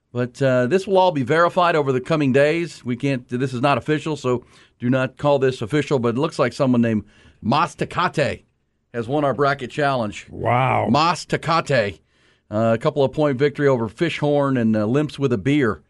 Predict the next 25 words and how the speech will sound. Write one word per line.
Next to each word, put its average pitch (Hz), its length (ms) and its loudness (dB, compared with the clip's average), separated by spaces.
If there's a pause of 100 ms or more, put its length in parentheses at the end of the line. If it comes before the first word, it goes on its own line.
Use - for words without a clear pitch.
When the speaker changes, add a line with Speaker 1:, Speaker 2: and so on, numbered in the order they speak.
Speaker 1:
in 110 140 -6
third 143 320 0
place. 110 380 -2 (360)
Chad 131 220 2
Hastings 131 320 -2
comes 120 240 0
in 113 140 0
fifth, 135 420 -2 (500)
but, 107 320 -2
uh, 104 120 2
strong, 127 460 0 (340)
strong 151 400 2
performance. 117 580 -2
But, 113 320 -2
uh, 117 220 4 (340)
had 160 160 0
to 170 60 2
have 151 100 2
uconn, 151 340 0
I 139 80 2
would 123 100 2
imagine, 127 580 0
in 117 120 0
your, 117 280 2
uh, 113 140 0